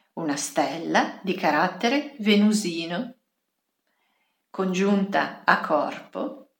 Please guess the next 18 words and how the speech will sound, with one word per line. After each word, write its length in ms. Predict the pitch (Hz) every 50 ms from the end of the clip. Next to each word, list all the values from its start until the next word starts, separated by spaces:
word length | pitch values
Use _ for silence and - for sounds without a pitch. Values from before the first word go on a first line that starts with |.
| _ -
in 200 | - 202 185 170
longitudine 680 | 175 180 180 175 170 175 - 214 202 - - 170 160
e 100 | 160 160
in 100 | 160 156
latitudine 880 | 151 156 151 - - - - - 143 - - - 233 - - - - _ _
sul 300 | - - - - 302 294
pianeta 460 | 294 - 190 170 165 165 - - 156
Venere, 680 | 151 151 147 139 120 101 143 156 196 214 214 - - _ _ _ _ _ _ _ _ _ -
congiunto 680 | - 214 202 202 196 196 185 180 170 175 - 160 147 -
al 160 | - 160 170
nodo 280 | 165 160 151 151 147
lunare, 720 | 147 147 147 147 147 147 151 151 156 165 185 180 - - _ _ _ _ _ _ _ _ _ _
in 180 | - 202 196 190
settima 500 | - - 165 147 - - - 156 151 147
casa. 580 | 147 - 143 131 131 131 - - - 139 - - - - - _ _ _ _ -
Insomma, 460 | 185 190 - - 175 156 151 143 - -
in 180 | 202 208 180
Italia 840 | - - - 147 131 135 147 147 160 175 - - - - - -